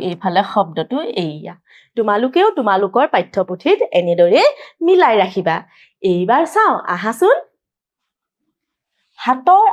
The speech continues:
আখৰ লিখা। ইয়াতে কি কৰিছে আমাক? বাক্য দিছে, নহয়নে? আৰু সেই বাক্যসমূহ চাই চাই আমি কি কৰিব লাগিব?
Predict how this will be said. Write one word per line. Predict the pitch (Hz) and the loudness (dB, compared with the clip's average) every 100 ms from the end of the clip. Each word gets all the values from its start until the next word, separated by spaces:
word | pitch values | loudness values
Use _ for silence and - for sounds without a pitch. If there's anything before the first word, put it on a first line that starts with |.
| - 202 | 0 -6
আখৰ | - 202 180 196 494 - _ _ _ _ _ _ _ _ _ _ _ _ 359 | -4 0 4 4 2 -2 _ _ _ _ _ _ _ _ _ _ _ _ -4
লিখা। | 392 262 185 180 - _ _ _ _ - | -4 0 -2 -2 -12 _ _ _ _ -6
ইয়াতে | 196 165 165 240 254 | -2 0 0 -2 -2
কি | 254 | -2
কৰিছে | 269 269 262 302 302 | 0 -2 0 2 2
আমাক? | 381 508 - - _ _ _ _ _ _ - | 2 0 -6 -20 _ _ _ _ _ _ -4
বাক্য | 196 175 - 302 349 | -2 -2 -2 0 2
দিছে, | 359 233 165 165 _ 190 | 2 2 2 0 _ -6
নহয়নে? | 190 208 220 254 415 622 _ - - - | -4 -4 -2 0 0 -2 _ -20 -12 -2
আৰু | 170 190 392 719 - _ _ _ _ - | 2 4 6 4 2 _ _ _ _ -6
সেই | 339 403 262 | 0 2 2
বাক্যসমূহ | 196 - 226 220 214 285 587 - - | -2 -2 -2 0 2 4 2 0 0
চাই | 185 185 240 | 2 2 2
চাই | 302 339 180 | 2 2 0
আমি | 175 175 | -2 -6
কি | 196 190 | -6 -2
কৰিব | 185 180 170 | -2 0 2
লাগিব? | 160 165 170 | 0 -2 0